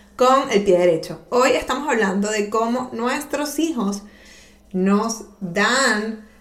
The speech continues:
la motivación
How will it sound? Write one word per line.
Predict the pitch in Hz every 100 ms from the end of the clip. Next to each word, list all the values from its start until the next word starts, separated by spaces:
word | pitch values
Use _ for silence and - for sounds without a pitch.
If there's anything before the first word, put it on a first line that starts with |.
| _
la | - 175 196 196 208 -
motivación | 202 220 233 233 - 220 202 185 - 240 240 247 233 202 202 220 -